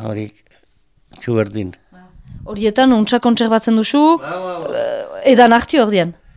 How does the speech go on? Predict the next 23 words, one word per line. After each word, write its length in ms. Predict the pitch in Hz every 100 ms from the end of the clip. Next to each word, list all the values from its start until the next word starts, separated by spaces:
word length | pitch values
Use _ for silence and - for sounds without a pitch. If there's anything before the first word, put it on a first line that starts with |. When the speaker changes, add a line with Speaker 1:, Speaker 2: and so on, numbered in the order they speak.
| _ -
Speaker 1:
Gue, 300 | 147 151 170
ba, 200 | 143 135 - - _ _
mutikoak 640 | 160 143 165 151 160 143 - _
garbitzen 580 | - 135 147 156 156 147
txiuntza, 400 | - 151 131 143 143
eh, 60 |
horiek. 360 | 147 127 120 - - -
<laughs> 480 | - 147 123 127 - _ _ _ _ _ _ _ _ - - 214 196 240 _ _ _ _
Ba, 80 | 104
ba. 260 | 107 107
Speaker 2:
Ba, 160 | 131 147
ba, 120 | 294
e, 160 | 294 240
denbora 380 | 233 285 294 262
nola 220 | 247 269 262
garbitzen 400 | 240 226 - 208
zinituzten? 960 | - 196 185 180 185 - 190 - 190
Speaker 1:
Ah, 200 | 165 156 139
e, 300 | 131 117 107
ordean 420 | 107 110 127 117
egiten 320 | 110 90 95
gintxi, 300 | 120 - 175
ma, 140 | 143